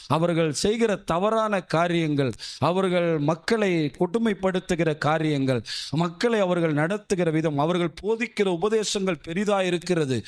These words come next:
ஆனால் அவர்கள் அந்த உபதேசத்தில் நடக்கவில்லை. இவைகளை தான் ஆண்டவர் அங்கே சுற்றி காண்பிக்கிறார்.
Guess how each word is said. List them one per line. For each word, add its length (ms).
ஆனால் 300
அவர்கள் 380
அந்த 120
உபதேசத்தில் 800
நடக்கவில்லை. 640
இவைகளை 500
தான் 260
ஆண்டவர் 460
அங்கே 220
சுற்றி 340
காண்பிக்கிறார். 680